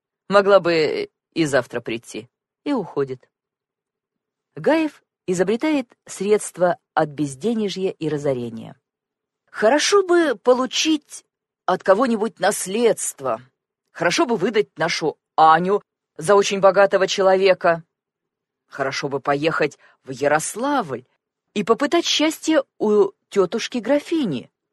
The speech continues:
Тётка ведь очень-очень богата». Он осуждает сестру за расточительность в следующих выражениях. «Она хорошая, добрая, славная, я её очень люблю.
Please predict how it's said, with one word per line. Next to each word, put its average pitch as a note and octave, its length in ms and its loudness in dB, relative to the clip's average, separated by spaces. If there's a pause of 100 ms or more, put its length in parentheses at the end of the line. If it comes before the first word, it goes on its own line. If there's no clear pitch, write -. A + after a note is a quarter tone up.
(360)
Тётка D4+ 380 2
ведь - 520 -8 (140)
очень-очень D4 1160 0
богата». C#4 760 2 (800)
Он D#3+ 340 0
осуждает D3 680 -2
сестру C3 640 -4
за B2+ 220 -4
расточительность G#3+ 1080 -4
в - 60 -18
следующих B2 580 -4
выражениях. A#2+ 640 -6 (480)
«Она D4 200 4
хорошая, E3 1080 2
добрая, A3 720 4
славная, C4+ 600 4
я A#3+ 280 4
её C#4 300 2
очень E4 400 0
люблю. A#3 580 0